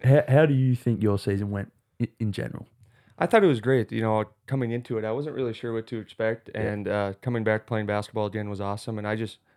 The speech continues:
Speaker 2: I thought it went really well. And obviously, the individual awards are great, but I mean, I wish we could have had a little more team success
Speaker 1: Yeah.
Speaker 2: towards the end of the year. But still,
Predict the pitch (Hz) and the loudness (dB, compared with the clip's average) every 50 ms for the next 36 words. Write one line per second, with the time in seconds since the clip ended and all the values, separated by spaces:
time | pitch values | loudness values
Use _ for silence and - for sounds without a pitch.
0 | _ - 117 - 147 147 147 151 143 120 110 117 120 123 120 113 113 113 117 127 | _ -6 -2 0 2 2 2 2 0 -2 -2 -2 -2 -2 0 0 0 0 0 -2
1 | 123 110 110 110 104 110 - - 110 107 95 - - 117 117 113 104 113 107 104 | -2 -2 -4 -4 -4 -6 -8 -8 -8 -8 -8 -8 -6 -6 -4 -4 -4 -6 -6 -6
2 | 113 113 110 110 107 110 110 113 110 107 107 101 90 - 110 110 123 139 143 - | -6 -4 -4 -4 -2 -2 -2 -2 -2 -4 -6 -6 -4 -2 0 2 2 0 -2 -6
3 | - _ _ _ _ _ _ - 120 110 107 104 - - - 107 110 113 113 110 | -12 _ _ _ _ _ _ 2 4 4 4 2 0 -4 -6 -6 -4 -2 -2 -2
4 | 110 107 110 113 - 117 101 - 107 107 113 107 104 107 104 107 107 104 104 101 | -2 -2 -4 -4 -6 -8 -8 -6 -4 -4 -2 -4 -2 -2 -4 -4 -4 -4 -6 -8
5 | 101 - - 131 127 127 - 131 113 - 131 113 113 - - - 131 120 113 123 | -10 -8 -8 -8 -8 -6 -8 -10 -4 -2 0 0 0 -2 -6 -6 -6 -4 -2 -4
6 | 127 123 123 127 135 151 151 156 160 - - 226 185 110 104 | -4 -4 -4 -4 -4 -4 -6 -8 -6 -2 0 2 2 2 -2